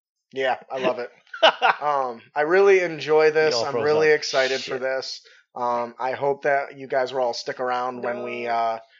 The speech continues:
Speaker 1: cover it again, um, 'cause we're obviously going to delve into the actual books once they come out.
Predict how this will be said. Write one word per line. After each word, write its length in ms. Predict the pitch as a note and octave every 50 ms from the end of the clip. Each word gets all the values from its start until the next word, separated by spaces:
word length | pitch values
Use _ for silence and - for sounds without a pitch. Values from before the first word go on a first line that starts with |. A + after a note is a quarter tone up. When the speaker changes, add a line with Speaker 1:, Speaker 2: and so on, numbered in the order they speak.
| _ _ - -
Speaker 1:
cover 280 | C#3 C3+ C3 C3+ C3
it 80 | B2+ A#2+
again, 520 | A#2 A#2+ D#3+ E3+ E3 E3 D#3+ D#3+ D#3+ D#3+ _ _ _ _ _ _ -
um, 220 | - B2 B2 B2
'cause 180 | B2 C3+ B2+ B2
we're 140 | C3 C#3 C3
obviously 380 | B2+ B2+ B2+ B2 - - C#3
going 200 | A#2 B2 B2 A#2+
to 80 | A#2+ C3
delve 360 | A2 A2+ B2 A#2+ A#2+ A#2 A#2
into 200 | A#2+ A#2+ A#2 A#2+
the 140 | A#2 A#2 A#2
actual 420 | A2+ A2 A2 - - - B2 A2+
books 320 | G#2+ G2 A2+ A2 A2 - -
once 200 | A#2 A2 G#2 -
they 120 | - -
come 160 | - B2+ B2
out. 300 | C3 C3+ C#3+ C#3+ D3 D3